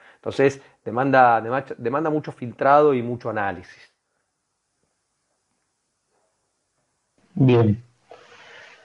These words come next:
Speaker 2: Justo acá estaba googleando, bueno, sí, en, en, en todo lo que fue a lo largo de la vida hay uno que tiene la representación, si se ve tipo como el piso de la rayuela.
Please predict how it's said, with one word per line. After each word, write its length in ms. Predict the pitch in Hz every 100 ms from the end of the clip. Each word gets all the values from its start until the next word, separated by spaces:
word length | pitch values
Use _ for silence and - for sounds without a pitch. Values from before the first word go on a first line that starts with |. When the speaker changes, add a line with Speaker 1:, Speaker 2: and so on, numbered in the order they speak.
| _ -
Speaker 2:
Justo 160 | 147 -
acá 120 | 151
estaba 260 | 151 147 139
googleando, 480 | 139 135 160 165
bueno, 220 | 135 127 123
sí, 180 | 131 123
en, 140 | 117 117
en, 140 | 123 -
en 160 | 135 120
todo 140 | 165
lo 80 | 160
que 80 | 143
fue 100 | 139 156
a 0 |
lo 40 |
largo 100 | 156
de 60 | 143
la 80 | 143
vida 140 | 175
hay 100 | 156
uno 160 | 156 160
que 80 | 123
tiene 380 | 143 147 156 131
la 120 | 127
representación, 680 | 127 113 117 123 127 170
si 140 | 170 147
se 140 | 127
ve 100 | 123
tipo 280 | 117 127 139
como 200 | 123 113
el 100 | 113
piso 240 | 139 123 123
de 40 |
la 60 | 113
rayuela. 520 | 113 110 110 110 107